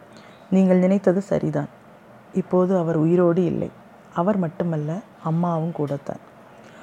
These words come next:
அருணுக்கு இப்போதிருக்கும் ஒரே இரத்த பந்தம் அவனுடைய தம்பி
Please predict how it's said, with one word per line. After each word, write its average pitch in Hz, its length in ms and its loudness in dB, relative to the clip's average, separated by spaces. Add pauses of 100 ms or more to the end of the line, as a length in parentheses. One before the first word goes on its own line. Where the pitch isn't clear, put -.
(540)
அருணுக்கு 247 600 4 (160)
இப்போதிருக்கும் 220 760 2
ஒரே 208 280 4
இரத்த 214 340 2
பந்தம் 165 420 -2 (240)
அவனுடைய 170 500 0
தம்பி 185 480 -2